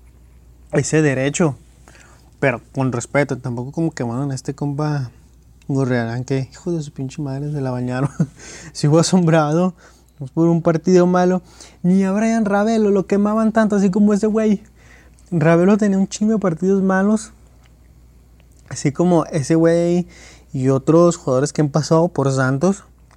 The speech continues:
Que ahorita la más a la mente se me viene ese güey. Pero pero, o sea, si ese güey tuvo un chingo de partidos malos y, <laughs> y ni lo quemaban tanto como este güey que se equivocó nomás en un partido.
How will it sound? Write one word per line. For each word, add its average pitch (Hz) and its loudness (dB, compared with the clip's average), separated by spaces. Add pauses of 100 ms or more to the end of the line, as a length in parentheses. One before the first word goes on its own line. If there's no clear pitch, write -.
(220)
Que 127 0
ahorita 123 -2
la 139 0
más 123 -6
a 147 0
la 143 -2
mente 131 -4
se 147 0
me 131 -2
viene 123 -4
ese 135 -2
güey. 151 -2 (1300)
Pero 139 4 (1300)
pero, 127 -4
o 127 -4
sea, 135 -2
si 139 -8
ese 135 -4
güey 156 2
tuvo 165 -2
un 170 0
chingo 180 0
de 180 -2
partidos 156 -4
malos 175 -6
y, 139 -2 (320)
<laughs> - -14
y 143 -4
ni 139 -2
lo 143 -4
quemaban 156 0
tanto 175 -2
como 147 -4 (500)
este 147 -6
güey 156 0
que 156 0
se - -10
equivocó 135 -4
nomás 156 0
en 170 2
un 170 0
partido. 147 0